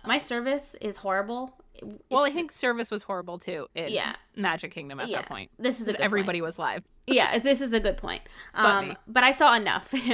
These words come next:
Speaker 1: <laughs> I saw
Speaker 2: Yeah.
Speaker 1: enough of it to really get the vibe, obviously, and just, it, I'm just so happy it's back. I, it's my favorite show that they have ever
Speaker 2: Same.
Speaker 1: had, and it just, the second the music starts, I get emotional.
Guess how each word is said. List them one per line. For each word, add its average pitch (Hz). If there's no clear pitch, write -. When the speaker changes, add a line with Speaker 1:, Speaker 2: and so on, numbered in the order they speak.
Speaker 1:
<laughs> -
I 262
saw 302
Speaker 2:
Yeah. 269
Speaker 1:
enough 226
of 240
it 240
to 214
really 190
get 185
the 185
vibe, 175
obviously, 165
and 180
just, 185
it, -
I'm 262
just 269
so 190
happy 165
it's 165
back. 175
I, 220
it's 269
my 330
favorite 196
show 185
that 185
they 190
have 185
ever 190
Speaker 2:
Same. -
Speaker 1:
had, 185
and 233
it 247
just, 330
the 277
second 262
the 330
music 254
starts, 190
I 196
get 185
emotional. -